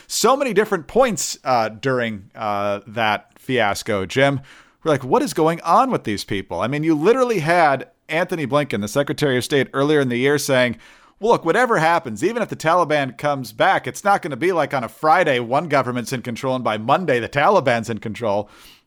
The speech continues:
which is exactly what happened. You had Biden in July saying that, "Oh, the Taliban's not, it's not a given. They're gonna, uh, take over, and it's certainly not gonna happen all that quickly." Uh, and then on and on and on. Every promise, uh, you know, we're gonna get every American citizen, and, uh, even beyond that, out by,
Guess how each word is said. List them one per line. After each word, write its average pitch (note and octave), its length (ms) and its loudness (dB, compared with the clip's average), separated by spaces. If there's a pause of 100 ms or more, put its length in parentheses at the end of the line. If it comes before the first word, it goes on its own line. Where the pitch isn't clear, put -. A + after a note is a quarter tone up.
(120)
which A2+ 240 -10
is F2+ 340 -10
exactly F2+ 640 -6
what F#2 160 -10
happened. F#2 360 -4
You C3+ 60 2
had A2 120 2
Biden D#3+ 260 2
in D3 100 0
July C3+ 420 4
saying B2+ 460 2
that, A2 300 0
"Oh, B2+ 200 2
the A2 80 -12
Taliban's C#3+ 560 2
not, A#2 360 0
it's A#2 220 -6
not D3+ 120 -2
a G#2+ 40 -4
given. A2+ 280 -4
They're A#2+ 180 -2
gonna, A2+ 260 -6 (360)
uh, G#2+ 280 -2
take B2+ 260 -2
over, F#3+ 220 4
and D3 60 -2
it's - 100 -6
certainly G3+ 220 0
not C3 160 2
gonna A#2+ 140 -4
happen A#2+ 300 -2
all G#2+ 160 0
that F2+ 200 -6
quickly." F3+ 560 -2 (320)
Uh, G#2+ 480 2
and B2 160 -6
then A#2+ 240 2
on G3+ 280 4
and C3+ 120 -4
on C#3 240 4
and A#2 100 -6
on. A2 300 2
Every C#3 280 0
promise, F3 640 2
uh, D3 140 4
you B2+ 160 2
know, A#2+ 100 2
we're A#2 100 -2
gonna A2+ 140 -2
get A#2+ 140 -2
every A#2+ 300 2
American A#2 340 2
citizen, B2+ 540 -2
and, G#2 260 -2
uh, G#2 340 -2
even A2 240 -8
beyond A#2 320 2
that, C3+ 240 2
out C3 220 0
by, B2 220 2